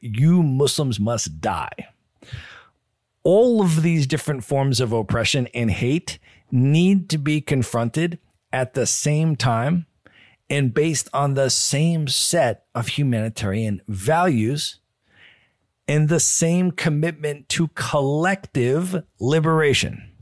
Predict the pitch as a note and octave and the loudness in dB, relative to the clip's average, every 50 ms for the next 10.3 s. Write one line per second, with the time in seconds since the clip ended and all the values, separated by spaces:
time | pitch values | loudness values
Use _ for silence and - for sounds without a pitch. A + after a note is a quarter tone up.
0 | - _ _ _ - - - - - - _ - B2+ B2 - - - F3 G3 F#3 | -20 _ _ _ -20 -20 -20 -20 -20 -12 _ -2 -2 0 0 0 0 0 0 0
1 | - - A#2 A#2 A#2+ B2+ - - B2+ C3 B2+ B2+ B2+ B2+ A#2+ A2+ - A#2 G#2+ F#2 | 0 2 0 0 0 -2 -4 -4 -2 0 0 2 0 0 0 -2 -2 -2 0 -2
2 | G2 A2 A2+ - _ - - _ _ _ _ _ A#2 G#2+ G2+ G#2+ B2 D3+ E3+ F3+ | -2 -4 -6 -10 _ -20 -20 _ _ _ _ _ -8 -4 -2 0 2 2 4 4
3 | F#3 F3+ D3 - - - _ _ _ _ _ _ _ _ - D#3+ F#3+ G#3+ A#3 A#3+ | 2 2 0 -2 -4 -8 _ _ _ _ _ _ _ _ 0 0 2 2 4 4
4 | A3+ G3+ E3+ D3+ B2+ - - C3+ B2 A2+ - - B2 A#2 A2 A2 A2 A2 G#2+ - | 4 6 4 4 2 0 0 -2 -2 -2 -2 0 0 0 0 0 0 -2 -2 -4
5 | - - - D3 D3 D#3 D#3+ C#3+ - - - A#2+ A2+ A2 A2 B2+ C3 - - - | -6 -4 -2 0 2 2 2 2 2 2 2 2 2 2 0 0 -2 -4 -6 -8
6 | - - - _ _ _ _ - - D#3+ D#3+ E3 F3 F#3 F3+ D3+ - E3+ D3+ C3 | -16 -20 -20 _ _ _ _ -4 -2 0 2 2 2 2 0 0 -2 -2 0 0
7 | C3 A#2 G2 G#2 A#2 C#3 D#3 - _ _ _ _ _ _ _ _ _ _ _ - | 0 0 0 0 -2 -4 -6 -10 _ _ _ _ _ _ _ _ _ _ _ -2
8 | - D3+ C3 - - - - A3 G#3+ G#3 F3+ - - - - _ _ - - B2+ | -2 -2 -2 -2 -4 -4 0 0 0 0 0 -2 -6 -8 -10 _ _ -4 -2 0
9 | B2 C#3+ E3+ F#3 F#3 F3+ F3+ C#3 - - E3+ D3 - - D#3 - - D#3 C#3 C3+ | 2 2 4 4 2 2 2 2 2 0 0 0 -2 -4 -4 -2 0 0 0 0
10 | C3 - - - - | -2 -2 -4 -6 -8